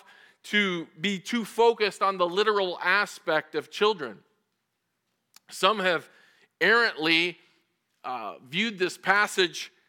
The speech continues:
and, and, and used it as a proof text for infant baptism. And I'm gonna share a little bit more about that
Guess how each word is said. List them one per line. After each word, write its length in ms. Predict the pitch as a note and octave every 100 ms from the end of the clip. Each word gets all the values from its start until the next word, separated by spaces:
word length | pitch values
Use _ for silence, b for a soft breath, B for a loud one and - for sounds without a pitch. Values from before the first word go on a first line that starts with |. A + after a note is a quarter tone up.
| _ _ -
and, 480 | D3+ E3 D3+ D3 - - D3+ D3+
and, 280 | E3+ D#3+ D3+ -
and 180 | E3+ E3+
used 280 | A3+ B3+ A3
it 100 | F#3+
as 180 | F3 D#3
a 80 |
proof 460 | - - G#3+ - -
text 500 | D#3+ D#3+ F3 - - b b
for 380 | - F#3 F#3 F#3
infant 480 | G3+ A#3 G3+ G#3 C#3+
baptism. 800 | E3 G3 - - C3+ A2+ G#2 F#2 _ _ _ _ _ _ _ _ _ _ _
And 260 | A#2 C#3 C#3
I'm 80 | E3
gonna 120 | D#3
share 240 | - F3+
a 40 | D#3+
little 160 | E3+
bit 220 | D#3+ D#3 D#3
more 160 | D#3
about 300 | C#3+ D#3+ -
that 260 | C3+ C3+